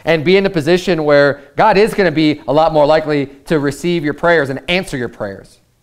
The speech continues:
He'll hear you if you're his child, but you need to be, you know, when we're doing good and doing what's right and pleasing in his sight,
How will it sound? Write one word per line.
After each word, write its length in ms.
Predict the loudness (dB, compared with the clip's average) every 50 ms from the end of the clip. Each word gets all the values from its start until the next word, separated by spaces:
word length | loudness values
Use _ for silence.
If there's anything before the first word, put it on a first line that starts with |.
| _ _ _ _ _ _ _ _ -6
He'll 140 | -2 0 2
hear 220 | 2 4 2 4
you 100 | 2 2
if 60 | 0 0
you're 120 | 0 0
his 160 | 0 -2 -4
child, 400 | -4 0 2 2 4 2 2 0
but 140 | -2 -6 -6
you 120 | -6 -6
need 200 | -6 -6 -6 -6
to 40 | -4
be, 120 | -4 -2 -2
you 80 | 0
know, 160 | 2 2 0 0 -4 -14 -18 -10
when 180 | -6 -6 -2 0
we're 140 | 2 2 2
doing 440 | 2 0 -2 0 2 2 0 0
good 280 | 0 0 0 0 0 0
and 100 | -2 -2
doing 260 | 0 2 2 2 2
what's 220 | 0 -2 -2 -2 0
right 240 | 2 2 2 2
and 80 | 0 -4
pleasing 340 | -6 -6 -4 -2 -2 -2 -2
in 60 | -2
his 140 | -4 -4 -2
sight, 440 | 2 2 4 4 2 0 -2 -8